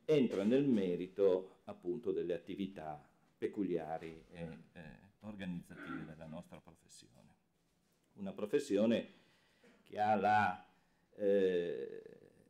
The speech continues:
capacità di essere, e questa a mio giudizio è la, la peculiarità nostra che dovremmo fortemente,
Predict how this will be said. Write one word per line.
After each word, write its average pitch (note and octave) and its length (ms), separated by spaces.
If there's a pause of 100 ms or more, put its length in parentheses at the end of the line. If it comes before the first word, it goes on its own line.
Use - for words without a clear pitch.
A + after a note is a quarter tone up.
(180)
capacità A2+ 800
di G#2 240
essere, A#2 920 (240)
e F#2 140
questa G#2 440
a - 920
mio E2 140
giudizio E2+ 920
è E2 120
la, E2 300 (640)
la E2 80
peculiarità F#2+ 760
nostra G#2 440
che - 120
dovremmo F#2+ 440
fortemente, G#2 1200